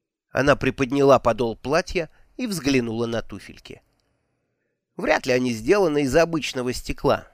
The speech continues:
В противном случае она уже ковыляла бы по дворцу в поисках медпункта. К тому же туфельки были непрозрачными. Человеческая ступня, конечно, весьма полезный,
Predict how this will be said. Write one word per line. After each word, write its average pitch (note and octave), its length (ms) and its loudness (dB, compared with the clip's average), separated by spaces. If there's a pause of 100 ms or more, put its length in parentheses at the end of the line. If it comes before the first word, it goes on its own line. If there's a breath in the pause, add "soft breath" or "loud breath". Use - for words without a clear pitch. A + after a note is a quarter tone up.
(200)
В - 140 -20
противном G#3 500 -2
случае G#3 440 -4
она F3+ 280 2
уже F#3 180 0
ковыляла F3 560 4
бы D#3 120 0
по D#3+ 140 -4
дворцу C#3+ 480 0
в - 100 -14
поисках C3 560 -2
медпункта. A#2+ 720 -8 (800)
К - 80 -4
тому F3+ 200 6
же D#3 140 -2
туфельки G3 480 -4
были C3+ 300 -4
непрозрачными. E3+ 1000 -6 (540)
Человеческая E3+ 760 2
ступня, E4+ 440 -4
конечно, B3 360 -2
весьма A#3+ 300 2
полезный, G#3+ 720 2